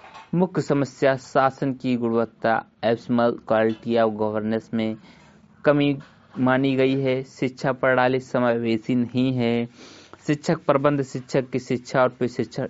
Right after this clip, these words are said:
स्कूल प्रशासन और प्रबंध के स्तर पर कमी, पाठ्यक्रमों में व्यवहारिकता की कमी, स्कूल स्तर के आंकड़ों की अविश्वसनीयता,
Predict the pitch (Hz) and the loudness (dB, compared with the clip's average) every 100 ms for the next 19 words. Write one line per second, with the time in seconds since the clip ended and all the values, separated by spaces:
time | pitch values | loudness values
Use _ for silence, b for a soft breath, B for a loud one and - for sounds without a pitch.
0 | - 127 - 123 - - 117 - 120 131 | -10 -12 -4 -4 -4 -8 -4 0 0 0
1 | 127 113 117 - 113 123 120 120 117 - | -2 -2 -2 0 0 0 -2 -2 -4 -2
2 | 117 - 110 113 113 120 120 B B B | -4 -4 -2 0 0 0 -4 B B B
3 | B B 156 160 - 160 160 180 175 160 | B B 2 2 2 0 2 2 4 2
4 | 160 156 b b - 160 160 151 147 147 | 0 -4 b b 2 4 6 4 2 2
5 | 165 160 156 143 135 131 131 127 b b | 2 2 0 0 0 2 -2 -4 b b
6 | - 135 - 156 156 - 131 - 151 139 | -6 -6 -2 0 0 2 -2 0 0 0
7 | 143 - 123 135 139 131 - - 120 127 | -2 0 0 4 2 0 -8 -2 2 0
8 | - 120 - 127 123 127 123 120 | -2 -8 -4 -2 2 4 4 2